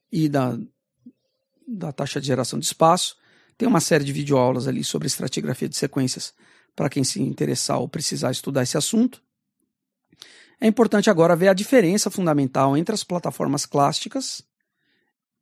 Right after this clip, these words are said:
e as plataformas carbonáticas. As clásticas ou terrígenas têm esse padrão de o volume de sedimentos que chega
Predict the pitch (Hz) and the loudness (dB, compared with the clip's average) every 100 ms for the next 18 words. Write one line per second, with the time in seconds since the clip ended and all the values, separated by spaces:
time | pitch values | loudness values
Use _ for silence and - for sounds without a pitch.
0 | _ - 190 165 165 151 147 143 131 - | _ 0 2 2 -2 -6 -2 -2 -2 -2
1 | 139 226 240 - - - - - _ _ | -2 0 -2 -4 -14 -18 -18 -20 _ _
2 | _ 180 - 170 151 - - 139 147 156 | _ -2 2 4 2 0 -4 -4 -2 0
3 | 131 214 202 131 123 - - _ _ _ | 2 2 2 0 -2 -8 -16 _ _ _
4 | 185 196 - - 220 151 151 147 147 143 | 2 4 2 2 4 4 4 2 0 -4
5 | - _ _ _ _ 156 170 175 165 277 | -6 _ _ _ _ -2 4 4 6 8
6 | 262 156 147 165 147 135 131 - 208 - | 6 4 0 0 2 2 0 -4 -6 -2
7 | 156 160 220 277 | 0 2 0 -4